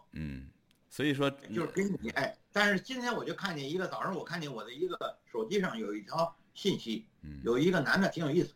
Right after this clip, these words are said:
Speaker 1: 嗯。
Speaker 2: 他说：“我以前断定，
Speaker 1: 嗯。
Speaker 2: 哎，佩洛西不敢去台湾，
Speaker 1: 嗯。
Speaker 2: 结果人家去了。”
Speaker 1: 是啊。
Speaker 2: 哎，原来就说你要去台湾，我们中国就动武。
Speaker 1: 对啊。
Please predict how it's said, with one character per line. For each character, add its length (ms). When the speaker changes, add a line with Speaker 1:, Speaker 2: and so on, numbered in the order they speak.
Speaker 1:
嗯。 360
Speaker 2:
他 120
说 220
：“我 340
以 180
前 200
断 280
定， 160
Speaker 1:
嗯。 240
Speaker 2:
哎， 260
佩 100
洛 160
西 160
不 160
敢 180
去 80
台 140
湾， 180
Speaker 1:
嗯。 60
Speaker 2:
结 100
果 120
人 80
家 80
去 160
了。” 120
Speaker 1:
是 180
啊。 180
Speaker 2:
哎， 100
原 180
来 60
就 160
说 260
你 100
要 120
去 260
台 160
湾， 120
我 60
们 120
中 120
国 80
就 260
动 260
武。 240
Speaker 1:
对 160
啊。 160